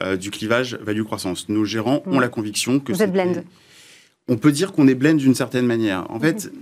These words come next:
Speaker 1: l'idée, c'est de se dire que value-croissance, ça marchait très bien dans les années quatre-vingt-dix,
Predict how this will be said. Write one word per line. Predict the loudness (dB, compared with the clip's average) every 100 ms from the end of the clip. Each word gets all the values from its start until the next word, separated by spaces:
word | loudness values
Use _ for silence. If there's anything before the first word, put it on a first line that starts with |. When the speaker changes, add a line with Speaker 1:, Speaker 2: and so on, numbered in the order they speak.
| -18 -2
Speaker 1:
l'idée, | 2 4 2
c'est | 0
de |
se | 0
dire | 0 0
que | 0
value-croissance, | 0 2 4 4 2 -2 0 0 -4 -8
ça | -8 -2
marchait | -2 -2 -4
très | -4 0
bien | 2 2 -2 -12 -8
dans | -4
les | -2
années | 0 0
quatre-vingt-dix, | 0 -2 -2 -2 -4 -4